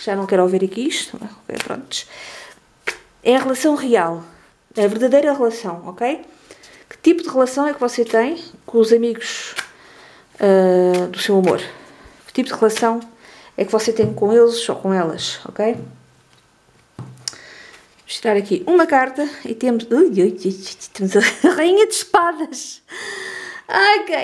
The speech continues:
eles podem não gostar lá muito de si, ok? E podem ser mulheres. Eu não necessariamente, podem ser mulheres ou podem ser homens. É assim, eles podem vê-lo ou vê-la a si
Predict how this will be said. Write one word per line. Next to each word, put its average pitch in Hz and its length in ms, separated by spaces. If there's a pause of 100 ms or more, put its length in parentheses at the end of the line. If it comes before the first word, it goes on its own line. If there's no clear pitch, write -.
eles 415 220
podem 415 280
não 370 80
gostar 381 260
lá 381 140
muito 359 160
de 359 60
si, - 440 (300)
ok? 226 360
E 262 120
podem 294 440
ser 320 160
mulheres. - 680 (880)
Eu 359 380
não 370 80
necessariamente, 294 520
podem 240 160
ser 277 120
mulheres 277 260
ou 262 60
podem 214 200
ser 175 220
homens. 110 300
É 190 80
assim, 180 240
eles 285 160
podem 320 420 (400)
vê-lo 285 460
ou 269 160
vê-la 220 360
a 233 40
si 254 480